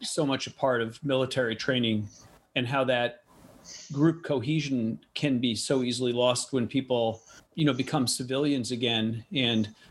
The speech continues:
you know, how does the military help transition back? And, you know, that's a longer discussion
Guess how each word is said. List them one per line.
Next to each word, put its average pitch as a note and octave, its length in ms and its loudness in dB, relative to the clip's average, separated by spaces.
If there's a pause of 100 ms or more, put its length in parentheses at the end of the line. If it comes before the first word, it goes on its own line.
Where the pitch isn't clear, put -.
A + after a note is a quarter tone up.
(100)
you C#3 100 -2
know, B2+ 100 2
how C3 220 0
does B2 200 -2
the C3+ 80 -4
military A#2+ 720 0
help B2 260 0
transition A#2 720 2
back? B2 540 -2 (560)
And, B2+ 440 0 (200)
you E3+ 80 -4
know, D3+ 140 2
that's E3+ 260 0
a F3 40 -2
longer C#3 680 0
discussion B2+ 760 0